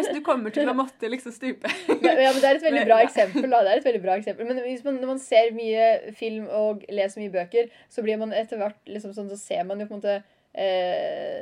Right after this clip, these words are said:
Speaker 2: eh, s-, mønstre i det. Og da kan man liksom sånn, eh, eh, skjønne at, eh, «Å ja, det her er det denne karakteren kommer til å over-, måtte overkomme, og
Speaker 1: Mm.
Speaker 2: det kommer til å måtte overkomme med å gjøre akkurat det som den personen er redd for.» <laughs>
Speaker 1: Ja.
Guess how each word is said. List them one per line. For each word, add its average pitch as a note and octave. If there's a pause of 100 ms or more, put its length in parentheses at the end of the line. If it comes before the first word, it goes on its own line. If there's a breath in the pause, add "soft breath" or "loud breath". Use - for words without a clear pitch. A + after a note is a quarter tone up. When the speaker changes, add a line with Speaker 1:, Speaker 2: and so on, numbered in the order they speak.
(120)
Speaker 2:
eh, E3+
s-, F3
mønstre F3
i F3
det. A#3+ (340 soft breath)
Og G3+
da G#3+
kan A3+
man A3+
liksom A3
sånn, G3+ (260)
eh, D3 (320)
eh, F3
skjønne G#3+ (160)
at, G#3+
eh, F#3+ (160 soft breath)
«Å A#3+
ja, B3+
det G#3+
her G#3+
er G#3
det G3
denne F#3
karakteren F#3
kommer -
til F3+
å F3+ (600)
over-, F3
måtte F#3
overkomme, F#3 (320 soft breath)
og F#3+ (160)
Speaker 1:
Mm. B3+
Speaker 2:
det A3+
kommer G3
til G3+
å G3
måtte F#3+
overkomme F#3+
med A3+
å G3+
gjøre G3+
akkurat G3+
det F#3
som F#3+
den F#3
personen F3
er D3+
redd D#3+
for.» -
<laughs> -
Speaker 1:
Ja. F#3